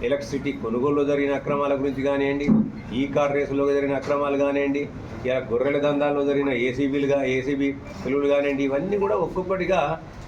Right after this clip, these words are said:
బయటపడుతున్నాయి. ఇలా ఈ బయటపడుతున్నప్పటి నుంచి ఇలా పార్టీ పునాదులు కదిలిపోతున్న తరుణంలో మీరు చేస్తున్న చిల్లర రాజకీయ ఎత్తుగడలు తప్ప ఇంకొకటి కాదు. దీన్ని ఎవరు కూడా ప్రజలు విశ్వసించే పరిస్థితులు లేదు.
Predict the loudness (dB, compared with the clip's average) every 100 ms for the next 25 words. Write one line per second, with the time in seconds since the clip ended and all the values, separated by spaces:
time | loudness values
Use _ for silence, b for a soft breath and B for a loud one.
0 | -8 -2 0 2 2 2 0 -2 -2 -2
1 | -6 -10 -14 -12 -6 -4 0 2 2 2
2 | 0 0 0 0 0 0 -2 -4 -8 -4
3 | 0 0 2 0 0 -2 -2 -2 -6 -8
4 | -2 0 2 2 -2 -2 0 0 0 0
5 | 0 0 0 0 0 0 2 0 -2 -8
6 | -6 -4 -4 -4 -4 -4 -2 0 -2 -4
7 | -10 -14 -10 -4 0 2 2 0 0 -2
8 | -2 -2 -4 -2 -2 -2 -2 -4 -2 0
9 | -2 -4 -12 -10 -10 -6 -4 -2 -4 -4
10 | -4 -2 0 -2 -4 -8 -6 -2 0 0
11 | 0 0 -2 -2 -6 -8 -4 -2 0 0
12 | -2 -2 -4 -4 -4 -6 -4 -4 0 0
13 | -2